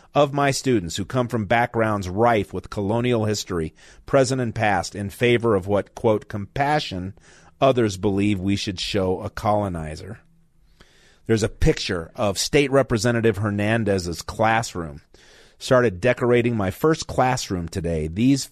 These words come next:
foos ain't ready." Black Lives Matter, Rainbow Coalition, some of these flags I do not recognize, but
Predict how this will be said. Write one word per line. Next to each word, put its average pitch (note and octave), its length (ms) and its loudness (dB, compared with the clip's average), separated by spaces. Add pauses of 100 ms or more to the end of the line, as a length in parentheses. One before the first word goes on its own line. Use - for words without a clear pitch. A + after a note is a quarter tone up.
foos B2 460 4
ain't A2 300 -2
ready." G2 480 -2 (500)
Black F#2+ 340 2
Lives D#2 380 -6
Matter, C3 800 2 (800)
Rainbow A2+ 540 2
Coalition, A#2 920 2
some A2+ 180 -4
of G#2 60 -4
these G2 160 -2
flags G2+ 480 -2
I F2+ 140 -4
do G2 280 -4
not G2 300 -4
recognize, F#2 800 -6
but D#2+ 300 -10